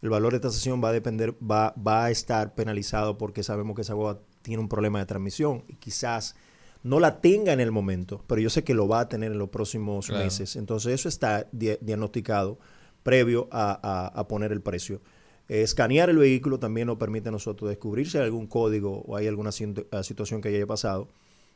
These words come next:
Speaker 1: El historial que vemos, eh, que se lo ponemos también a los informes en los Estados Unidos, nos permite saber el uso que se le dio a ese vehículo,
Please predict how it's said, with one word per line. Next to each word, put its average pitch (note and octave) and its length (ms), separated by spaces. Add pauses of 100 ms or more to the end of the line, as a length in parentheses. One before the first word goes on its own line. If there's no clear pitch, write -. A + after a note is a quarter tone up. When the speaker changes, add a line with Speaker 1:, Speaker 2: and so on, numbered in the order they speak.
(120)
Speaker 1:
El C3 100
historial B2+ 540
que D#3+ 140
vemos, C3 500
eh, A2 100
que A2 120
se A2+ 100
lo G#2+ 100
ponemos A2 300
también A2+ 240
a A2 40
los G#2+ 140
informes G#2+ 500
en A2+ 100
los A2 100
Estados A2 300
Unidos, G#2+ 200
nos A2 140
permite A2+ 380
saber A2 280
el G#2+ 100
uso E3+ 260
que G#2+ 100
se G#2 120
le G#2 60
dio G#2+ 100
a - 20
ese A2+ 120
vehículo, G#2 460